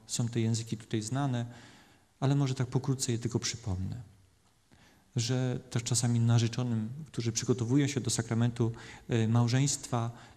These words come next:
y, zadaje takie pytanie właśnie, czy wiecie, jak wyrazić miłość? I o tym była dzisiaj też mowa. To jest między innymi słowo. Słowo bardzo ważne. "Kocham Cię". Czas-, często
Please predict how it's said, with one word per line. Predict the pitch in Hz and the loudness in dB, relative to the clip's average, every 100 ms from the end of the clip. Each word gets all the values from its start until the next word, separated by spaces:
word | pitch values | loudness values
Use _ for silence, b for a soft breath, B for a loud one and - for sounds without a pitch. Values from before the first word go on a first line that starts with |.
| - | -4
y, | 123 - - - - - - | -2 -2 -4 -6 -8 -10 -2
zadaje | 120 127 127 | 2 2 2
takie | 123 120 120 | 0 0 0
pytanie | 120 117 123 120 | -2 -2 -2 -2
właśnie, | 113 117 - | -4 -6 -8
czy | 147 120 | -6 2
wiecie, | 135 143 131 | 4 4 2
jak | 123 139 - - B | -2 -2 -4 -16 B
wyrazić | 120 131 143 127 120 - | 2 4 4 2 0 2
miłość? | 113 101 90 107 - - | 2 2 0 -8 -10 -2
I | |
o | 202 | -2
tym | 190 151 | 0 2
była | 143 | 2
dzisiaj | 131 131 123 | 2 2 0
też | 123 113 | 0 -2
mowa. | 104 101 104 - B B B | 0 -2 -4 -12 B B B
To | |
jest | 127 - | 0 2
między | 123 113 | 2 2
innymi | 104 104 | 4 2
słowo. | 101 - 131 113 - - - _ _ _ | 0 2 2 0 -6 -14 -20 _ _ _
Słowo | - - 131 127 | -4 0 0 0
bardzo | 120 117 113 | 0 -2 -2
ważne. | 110 110 107 110 | -2 -4 -4 -6
"Kocham | - 147 - 127 127 | -2 -4 -2 -6 -6
Cię". | - 98 101 - - - _ _ _ _ _ _ b b b b | -6 -6 -8 -10 -18 -20 _ _ _ _ _ _ b b b b
Czas-, | 127 - - - | 0 -2 -4 -6
często | 131 127 - 123 | -4 -2 -2 -4